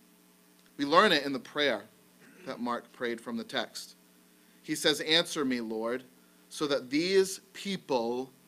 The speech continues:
will know that you are God."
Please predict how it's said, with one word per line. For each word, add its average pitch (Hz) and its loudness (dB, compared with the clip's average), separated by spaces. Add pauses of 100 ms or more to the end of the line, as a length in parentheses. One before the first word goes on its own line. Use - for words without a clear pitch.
(240)
will 156 0
know 139 0 (920)
that 123 -8
you 117 -2 (340)
are 104 -10
God." 92 -10